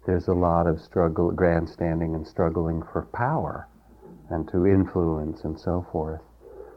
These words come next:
um, when underneath it, what's really going on is the most intimate and profound of human experiences dying.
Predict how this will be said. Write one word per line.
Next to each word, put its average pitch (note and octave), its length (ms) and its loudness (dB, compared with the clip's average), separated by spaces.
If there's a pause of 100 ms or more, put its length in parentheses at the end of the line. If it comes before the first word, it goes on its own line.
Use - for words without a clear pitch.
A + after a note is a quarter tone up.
(160)
um, F2 380 -4
when G2+ 260 6
underneath F#2+ 680 0
it, F2 160 -2 (140)
what's E2+ 400 -6
really G2+ 320 2
going D#2+ 400 -4
on D#2+ 480 -6 (420)
is F2+ 240 -2
the F2+ 80 -2
most G#2+ 580 4
intimate F2+ 680 -6 (600)
and E2 240 -6
profound F2 600 -4
of E2 200 -4
human E2 380 -4
experiences F#2+ 880 -6
dying. D#2+ 480 -12